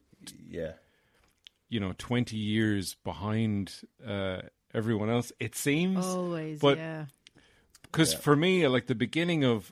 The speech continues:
Speaker 2: of the movie where, like, Jimmy Rabbit is walking through Smithfield and it's, like, people selling jumpers and lads looking at horses' teeth, uh, and all that stuff. It was just crazy looking. Like, it just looked like,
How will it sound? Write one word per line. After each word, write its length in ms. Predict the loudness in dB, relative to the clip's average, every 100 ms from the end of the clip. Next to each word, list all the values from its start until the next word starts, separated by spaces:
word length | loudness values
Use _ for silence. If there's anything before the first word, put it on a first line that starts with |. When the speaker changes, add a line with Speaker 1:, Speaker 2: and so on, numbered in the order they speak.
| _
Speaker 2:
of 400 | 0 0 -4 -14 -6
the 80 | 0
movie 440 | 2 0 0 -2
where, 300 | -2 -2 -4
like, 160 | -8 -8
Jimmy 240 | -4 -2
Rabbit 320 | 0 0 0 -6
is 120 | -4
walking 340 | -4 -4 -6
through 480 | -6 -2 0 -2 -4 -10 _ _
Smithfield 680 | -10 -4 -4 -2 -4 -2 -4 -6
and 100 | -8
it's, 160 | -8 -8
like, 280 | -8 -10 _ _ _ _ _ _ _ _
people 300 | -4 -4 -2
selling 420 | -4 -2 0 -2 -2
jumpers 640 | -2 0 0 0 0 -4
and 220 | -6 -4
lads 480 | -2 -2 -4 -8 -12 -10
looking 340 | -6 -4 -2 -4
at 100 | -4
horses' 480 | -4 -4 -6 -10
teeth, 460 | -6 -4 -4 -6 -16 _ _ _ _ _ _ _ _ _ _ _ _ -8
uh, 320 | -4 -4 -4
and 140 | -6 -4
all 160 | -2
that 220 | -2 -4 -6
stuff. 440 | -6 -6 -8 -20 _ _ _ _ _ _ _ -8
It 180 | -8
was 180 | -6 -8
just 460 | -4 -4 -4 -14 -18 -8
crazy 500 | -4 -2 -4 -6 -8
looking. 320 | -8 -12 -14
Like, 180 | -14 -14
it 80 | -12
just 220 | -12 -6
looked 200 | -6 -4
like, 360 | -6 -6 -12